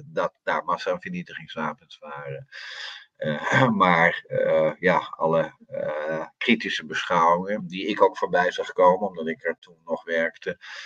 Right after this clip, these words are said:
Ik had zelf een pleidooi ge-, geschreven, want ik was verantwoordelijk voor de communicatie, om daar transparant in te zijn. Want ik dacht, "Nou ja,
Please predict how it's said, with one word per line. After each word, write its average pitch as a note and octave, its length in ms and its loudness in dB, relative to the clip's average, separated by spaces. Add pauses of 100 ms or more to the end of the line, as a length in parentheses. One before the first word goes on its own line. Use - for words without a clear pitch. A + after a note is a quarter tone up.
(160)
Ik - 80 -6
had F2+ 120 0
zelf G2 240 12
een F2 100 -6
pleidooi F2 460 4
ge-, D2+ 320 -8
geschreven, G2+ 840 8
want E2 120 -6
ik E2+ 80 -10
was E2 140 -8
verantwoordelijk D#2+ 480 -4
voor - 80 -12
de D2 80 -14
communicatie, D#2+ 580 -8
om D#2+ 100 -6
daar D#2 180 0
transparant F2 600 0
in G#2 100 -4
te G2+ 120 -8
zijn. G#2 360 6
Want G2+ 120 -6
ik F2+ 100 -8
dacht, - 240 -2
"Nou F2 120 0
ja, E2 200 0